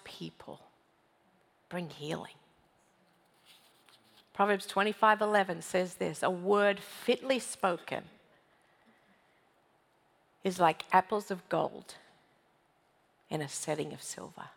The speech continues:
It's like going to a fine dining restaurant. You've been to a fine dining restaurant. They have the best silver,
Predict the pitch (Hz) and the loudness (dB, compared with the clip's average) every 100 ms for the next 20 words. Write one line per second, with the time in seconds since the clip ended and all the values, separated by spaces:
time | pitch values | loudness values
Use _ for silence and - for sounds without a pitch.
0 | _ _ _ _ _ _ _ - 233 226 | _ _ _ _ _ _ _ 0 2 2
1 | 220 - 165 - 175 175 175 175 165 160 | 0 -4 -10 -2 2 2 0 -2 -2 -2
2 | 151 147 - - 143 180 202 214 185 - | -6 -10 -10 -12 -12 -8 -4 -4 -4 -8
3 | - 170 185 185 180 160 165 170 165 156 | -6 -4 -2 -4 0 2 0 -4 -10 -10
4 | - 143 143 _ - - - - _ 185 | -14 -14 -14 _ -20 -20 -20 -20 _ -12
5 | 180 170 175 180 - - 147 170 - | -10 -6 -4 -4 -6 -6 -6 -6 -10